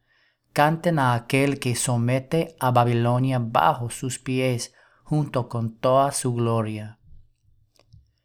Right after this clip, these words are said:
Prefacio. Ha habido en mí un celo por Dios desde mi niñez y una ferviente búsqueda en las Escrituras,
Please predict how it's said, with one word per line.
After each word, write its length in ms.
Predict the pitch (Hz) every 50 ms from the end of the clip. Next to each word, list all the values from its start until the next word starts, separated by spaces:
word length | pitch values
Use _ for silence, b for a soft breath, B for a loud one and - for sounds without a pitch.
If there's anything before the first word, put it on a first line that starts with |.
| _ _ _ _ _ _ _ _ _
Prefacio. 800 | - - 127 120 - 131 123 120 - - - 113 110 110 104 _ _ _ _ _ _ _ _ _ _ _ _ _ _ _ _ _ b b b b b b b b b b b b b b b -
Ha 200 | 131 123 127 143
habido 460 | 160 156 160 165 160 165 180 180 165
en 120 | 147 139
mí 400 | 139 135 131 131 135 139 143 156 - -
un 240 | 185 160 147 147
celo 560 | 139 - - - 151 143 147 151 143 135 123 110
por 220 | - 127 117 117
Dios 560 | 110 117 117 120 117 117 113 113 - - 120
desde 380 | 120 127 131 127 - - 170 160
mi 180 | 156 151 147
niñez 760 | 139 139 135 131 127 127 127 131 127 120 113 - - - _ _ _ _ _ _ _ _ _ _ _ _ _ _ _ -
y 180 | - 135 131
una 220 | 135 147 156 180 175
ferviente 800 | - - 165 160 143 135 135 135 135 143 151 147 - 165 160
búsqueda 800 | 143 127 131 139 160 170 - - - 139 127 117 113 104 104 110 -
en 140 | - 131 131
las 220 | 131 131 123 -
Escrituras, 1080 | 135 127 - - - 120 120 117 - 139 139 139 127 117 113 110 - - - - -